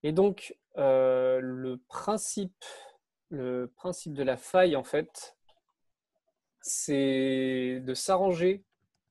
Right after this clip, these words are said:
quand on, quand on a une ma-, quand, quand une machine fait une requête pour que elle envoie de, un paquet de données qui contient sa requête H T T P normale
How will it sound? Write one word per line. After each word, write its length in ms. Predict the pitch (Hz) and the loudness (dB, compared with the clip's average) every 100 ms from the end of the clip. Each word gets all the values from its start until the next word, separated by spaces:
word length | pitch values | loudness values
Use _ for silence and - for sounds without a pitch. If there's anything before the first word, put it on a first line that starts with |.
| _ | _
quand 300 | 139 131 127 | -6 -6 -4
on, 760 | 135 127 123 123 120 120 117 120 - | -6 -4 -4 -6 -6 -8 -10 -12 -10
quand 200 | 135 139 | -8 -2
on 40 | |
a 80 | 143 | 0
une 100 | 147 | 0
ma-, 220 | 151 - - | -2 -4 -2
quand, 340 | 139 135 143 _ _ _ _ _ _ _ _ _ _ | 0 0 -2 _ _ _ _ _ _ _ _ _ _
quand 220 | - 143 143 | -10 -8 -6
une 120 | 143 | -4
machine 300 | 160 - 175 | -4 -2 -4
fait 160 | - | -2
une 80 | 147 | 0
requête 600 | 139 139 185 - - - _ _ _ _ - _ _ _ _ _ | 2 4 2 -2 -16 -20 _ _ _ _ -20 _ _ _ _ _
pour 160 | - - | -12 -8
que 340 | - 156 170 - _ _ _ _ _ _ _ _ - | -2 0 0 -6 _ _ _ _ _ _ _ _ -4
elle 120 | 143 | 0
envoie 380 | 170 170 175 196 | 0 2 4 4
de, 340 | 170 147 143 147 | 4 0 -2 -4
un 100 | - | 0
paquet 260 | 170 175 | 2 2
de 60 | 151 | 0
données 400 | 165 175 180 170 | 0 2 2 0
qui 120 | 156 | -6
contient 400 | 151 143 165 156 | -6 -4 -4 -4
sa 200 | - 143 | -2 -2
requête 260 | 143 147 143 | 0 0 -2
H 140 | - | -4
T 120 | 143 | -6
T 120 | - | -6
P 220 | 135 143 135 | -4 -2 0
normale 520 | 143 139 143 135 | -2 0 2 2